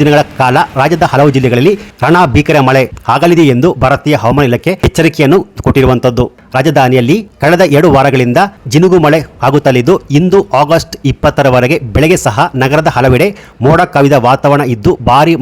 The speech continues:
ಮಳೆ ಆಗುವ ಸಂಭವ ಇದೆ ಎಂದು ಹವಾಮಾನ ಇಲಾಖೆ ಮಾಹಿತಿಯನ್ನು ಕೊಟ್ಟಿರುವಂತದ್ದು. ಹಾಗೆಯೇ ಮುಂದಿನ ಹಲವು ದಿನಗಳ ಕಾಲ ಬೆಂಗಳೂರು ಸೇರಿ ರಾಜ್ಯದ ಹಲವು ಜಿಲ್ಲೆಗಳಲ್ಲಿ ರಣ ಭೀಕರ ಮಳೆ ಬೀಳುವ ಸಂಭವ ಇದೆ ಎಂದು ಮಾಹಿತಿಯನ್ನು ಕೊಟ್ಟಿರುವಂತದ್ದು. ಹೌದು, ಭಾರೀ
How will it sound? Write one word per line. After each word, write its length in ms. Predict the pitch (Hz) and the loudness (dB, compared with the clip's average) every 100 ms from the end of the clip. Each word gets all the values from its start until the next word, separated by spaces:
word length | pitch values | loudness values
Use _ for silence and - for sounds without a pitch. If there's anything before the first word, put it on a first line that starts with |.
| 123 | 0
ಮಳೆ 160 | 139 127 | 0 0
ಆಗುವ 160 | 123 127 - | -2 -2 -2
ಸಂಭವ 260 | 147 156 | 0 2
ಇದೆ 100 | 131 123 | 2 0
ಎಂದು 160 | 117 190 - - | 0 -2 -4 -2
ಹವಾಮಾನ 340 | 139 160 156 | 0 2 0
ಇಲಾಖೆ 220 | 131 143 117 | 0 0 0
ಮಾಹಿತಿಯನ್ನು 320 | 117 123 127 123 | 0 0 -2 -2
ಕೊಟ್ಟಿರುವಂತದ್ದು. 480 | 123 123 120 135 208 | 0 0 0 -2 0
ಹಾಗೆಯೇ 280 | 131 143 156 - 135 | 0 0 -2 0 0
ಮುಂದಿನ 240 | 175 185 160 | 2 0 0
ಹಲವು 220 | 120 143 143 | 0 2 2
ದಿನಗಳ 200 | 143 139 123 | 0 0 0
ಕಾಲ 140 | 123 180 196 - - 104 | 0 0 -2 -12 -8 -2
ಬೆಂಗಳೂರು 360 | 147 170 180 156 - _ - | 2 4 2 0 -8 _ -4
ಸೇರಿ 220 | 131 170 - 131 | 0 0 0 -2
ರಾಜ್ಯದ 260 | 147 170 - | -2 -2 0
ಹಲವು 180 | 139 147 | 0 0
ಜಿಲ್ಲೆಗಳಲ್ಲಿ 380 | 127 127 127 202 - - | 0 0 2 0 -4 -6
ರಣ 160 | 127 160 160 | 0 0 2
ಭೀಕರ 280 | 135 147 135 123 | 0 0 0 0
ಮಳೆ 140 | 135 139 117 | 0 -2 -2
ಬೀಳುವ 220 | 147 175 - | 0 0 0
ಸಂಭವ 240 | 135 151 | 0 2
ಇದೆ 100 | 135 123 | 2 0
ಎಂದು 140 | 131 202 - - 120 | 0 -2 -4 -8 -2
ಮಾಹಿತಿಯನ್ನು 340 | 135 127 156 135 | -2 0 0 0
ಕೊಟ್ಟಿರುವಂತದ್ದು. 580 | - 123 123 127 113 131 - - | -2 -2 0 -2 -2 -4 -6 -2
ಹೌದು, 240 | 139 135 208 - 107 | 0 2 0 -2 -2
ಭಾರೀ 260 | 139 165 185 | 0 2 2